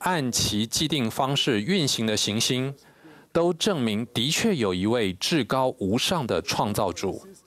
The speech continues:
当柯利和坚持要看到一个征兆才相信时，阿尔玛让他被击成哑巴。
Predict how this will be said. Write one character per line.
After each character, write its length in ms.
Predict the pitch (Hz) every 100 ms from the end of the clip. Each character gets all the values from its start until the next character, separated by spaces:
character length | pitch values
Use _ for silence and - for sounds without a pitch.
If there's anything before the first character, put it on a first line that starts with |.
| 160 - - - - 170 175
当 240 | 170 175 190
柯 240 | - 214
利 140 | 196 151
和 240 | 120 110
坚 280 | - 190 196
持 180 | - 143
要 120 | 143
看 240 | 147 151
到 140 | 139 113
一 20 |
个 100 | 107
征 300 | - 165 165
兆 240 | 185 110
才 260 | - - 107
相 280 | - 131 131
信 180 | 131
时， 400 | 98 - 92 87 - - - - -
阿 100 | 139
尔 140 | 156
玛 180 | 143 95
让 220 | 107 135
他 200 | 104 120
被 200 | 117 127
击 240 | 98 - 117
成 200 | - 123
哑 140 | 92
巴。 460 | 76 92 90 98